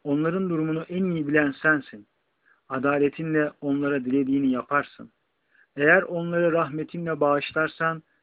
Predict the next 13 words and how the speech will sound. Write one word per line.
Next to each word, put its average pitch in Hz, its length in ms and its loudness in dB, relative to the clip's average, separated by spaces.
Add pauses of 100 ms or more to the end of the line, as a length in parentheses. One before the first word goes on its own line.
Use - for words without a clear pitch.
(100)
sen 156 320 0
mülkünde 139 720 -2 (280)
güçlü, 131 500 -8 (680)
mülkünde 143 560 0
güçlüsündür. 123 840 -8 (800)
Her 185 260 4
işinde 151 560 0 (220)
hikmet 160 420 -4
sahibisindir. 113 880 -12 (2250)
Allah 180 360 4
Teala 190 440 4
İsa 180 440 -2
Aleyhisselam'a 151 920 -2